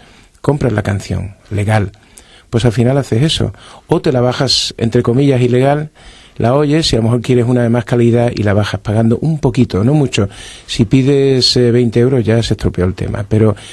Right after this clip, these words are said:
claro, estamos hablando de millones de personas que pagan a lo mejor noventa y nueve céntimos, que es casi un euro, pues son millones de euros a lo tonto. Es, eh, es curioso.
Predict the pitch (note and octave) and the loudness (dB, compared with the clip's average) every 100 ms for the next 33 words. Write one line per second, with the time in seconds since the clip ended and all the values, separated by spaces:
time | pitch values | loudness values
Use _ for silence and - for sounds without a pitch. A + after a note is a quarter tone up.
0 | - C3 B2 B2+ D3 C#3 C#3 C#3+ C#3 A#2+ | -4 -4 0 0 0 0 0 2 2 2
1 | A#2 B2 C3+ C3+ C3 B2+ B2+ B2+ A#2 B2+ | 2 2 0 0 -2 -2 -2 0 0 -2
2 | - - - - - - A2 A#2 A#2 A#2 | -6 -20 -20 -20 -20 -4 -2 0 2 2
3 | B2 B2 G#2+ A#2+ G#2+ G#2+ A2 G2+ G#2+ A2 | 0 0 -2 0 0 2 0 0 0 0
4 | D3 C#3+ C#3+ D3+ - A2+ - B2 C#3 C3+ | 0 0 -2 -2 -2 0 2 2 2 0
5 | D3+ - - - - - - D3 C3 G2+ | -2 -8 -20 -20 -14 -10 -4 -2 0 0
6 | F2+ C#3 D3+ A#2 - - - E2+ - F#2 | 0 0 0 -2 -4 -8 -6 -8 -4 -4
7 | G2 - A2+ G#2+ G#2+ - A2+ F#2 - | -4 -2 -2 -2 -4 -2 -2 -2 -8